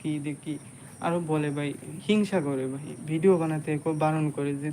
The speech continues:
"তুই বানায় কী করবি? তুই জীবনে কোনোদিন সফল হতে পারবি?" খালি এটা বলে ভাই, এইটা বললে মন ভেঙে যায় না? বা আপনার বলেন ভাই, এটা বললে কি মন ভাঙে? আমি কত কষ্ট করে ভিডিও বানাই, পরিশ্রম করে ভিডিও বানাই ভাই। এমবি কিনতে তো বোঝেন যে এমবির কী যে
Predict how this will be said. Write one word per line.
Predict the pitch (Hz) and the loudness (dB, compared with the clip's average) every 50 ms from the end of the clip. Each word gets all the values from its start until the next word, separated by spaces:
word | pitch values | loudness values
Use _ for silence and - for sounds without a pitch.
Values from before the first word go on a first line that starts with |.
| 147 | -2
"তুই | - 208 220 214 202 165 | -2 0 0 0 -2 0
বানায় | - 165 165 170 165 165 | 0 0 2 2 -2 -2
কী | 160 180 170 | 0 -2 -2
করবি? | 156 160 156 151 143 147 | 0 0 -2 -2 -2 -2
তুই | - 185 180 | -2 -2 0
জীবনে | 160 165 165 165 165 165 156 | 0 0 0 0 -2 -2 -2
কোনোদিন | 156 160 165 175 175 175 | -2 -2 0 0 0 -2
সফল | 170 - - 160 151 160 160 | -2 -2 -4 -4 -2 -2 -4
হতে | 170 170 - 160 | -4 -2 -4 -4
পারবি?" | 160 170 165 165 165 165 151 - - - - - - | -4 -4 -6 -4 -4 -6 -6 -6 -8 -14 -18 -8 -4
খালি | 180 175 175 170 160 | -2 -2 0 0 -2
এটা | 156 151 175 165 | -2 0 -2 -2
বলে | 147 143 139 131 131 | 0 0 -2 -2 -4
ভাই, | 131 135 135 139 | -4 -6 -6 -4
এইটা | 147 156 156 175 175 160 156 | -4 -4 -2 -2 -4 -2 -2
বললে | 156 151 156 160 165 165 - - - - - - - - 156 | -2 -2 -2 -2 -2 -6 -8 -12 -16 -18 -16 -18 -14 -8 -4
মন | 156 156 156 147 | -2 0 0 2
ভেঙে | 156 156 160 175 170 | 2 2 2 2 2
যায় | 165 170 170 | 0 -2 -4
না? | 175 185 202 - - - - - - - - - - - - - - - - 170 | -4 -6 -8 -10 -14 -18 -18 -18 -20 -20 -20 -20 -18 -18 -18 -18 -16 -14 -10 -6
বা | 160 165 - | -6 -2 -2
আপনার | 156 147 143 - 170 160 160 151 143 143 | -2 -2 -2 -2 -2 0 0 0 0 -2
বলেন | 143 139 139 139 135 143 175 160 147 | -4 -2 -2 -4 -4 -6 -8 -8 -6
ভাই, | 147 139 139 | -6 -4 -6
এটা | 143 143 165 | 0 0 0
বললে | 160 160 160 160 160 156 | 0 2 0 -2 -2 -2
কি | - 160 | -2 -2
মন | 156 156 156 156 156 | 0 0 0 0 0
ভাঙে? | 147 156 170 180 175 147 - - - - - - - - - - - - - - - | 0 0 0 0 -2 -2 -4 -8 -14 -16 -18 -18 -18 -18 -20 -20 -18 -18 -18 -14 -8
আমি | - 190 202 196 | -6 -4 -4 -2
কত | 185 180 185 180 | -4 -4 -4 -4
কষ্ট | 175 165 156 - - - 160 | -6 -6 -6 -6 -8 -6 -4
করে | 151 151 151 151 | -2 -2 -2 -2
ভিডিও | 143 147 147 151 160 151 | 0 -2 -2 0 -2 -2
বানাই, | 147 147 147 147 143 | -2 -4 -4 -6 -4
পরিশ্রম | - 160 156 160 156 - - 165 160 156 | -2 -2 -2 -2 -2 -4 -6 -4 -4 -4
করে | 156 156 156 151 | -4 -4 -2 -2
ভিডিও | 147 147 147 156 156 165 165 160 | -2 -2 -4 -2 -2 -2 -2 0
বানাই | 156 156 151 151 143 - - - - - - - - - | 0 0 -2 -2 -4 -8 -12 -18 -20 -20 -20 -20 -8 -4
ভাই। | 160 151 147 - | -4 -2 -2 -2
এমবি | 165 175 185 190 196 185 | 0 0 0 0 0 0
কিনতে | 185 185 185 180 180 | 0 0 0 0 -2
তো | 175 185 | -2 -2
বোঝেন | 160 156 156 147 139 147 143 135 135 135 | -2 0 0 0 0 0 -2 -2 -2 -4
যে | 139 147 | -4 -4
এমবির | 147 151 165 165 165 170 165 165 - | -2 0 0 0 0 0 -2 -2 -2
কী | 165 156 | -2 -2
যে | 143 139 147 147 143 | -2 -2 -2 -2 -2